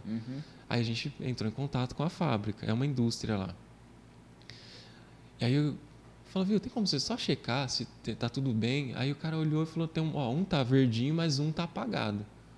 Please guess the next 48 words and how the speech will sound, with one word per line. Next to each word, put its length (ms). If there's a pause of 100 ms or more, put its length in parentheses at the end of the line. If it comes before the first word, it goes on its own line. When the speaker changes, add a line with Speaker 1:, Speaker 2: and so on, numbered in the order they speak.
(340)
Speaker 1:
Uhum. 180
Speaker 2:
Ele 80
falou, 220
"Você 100
não 220
desliga 380
o 40
disjuntor 600
e 100
religa?" 600
Porque 160
às 120
vezes 240
um 100
negócio 460 (320)
caiu 220
o 40
disjuntor, 640
uma 100
coisa 160
simples. 460 (100)
Speaker 1:
Uhum. 300
Speaker 2:
Ele 100
fez 560
e 80
não 220
resolveu. 540 (1400)
E 80
no 380
outro 480
dia, 360
era 180
um 80
sábado, 460
a 20
gente 180
foi 180
lá 180
pra 180
ver 140
o 80
que 180
que 80
tava 220
acontecendo 380
com 80
esse 120
inversor. 460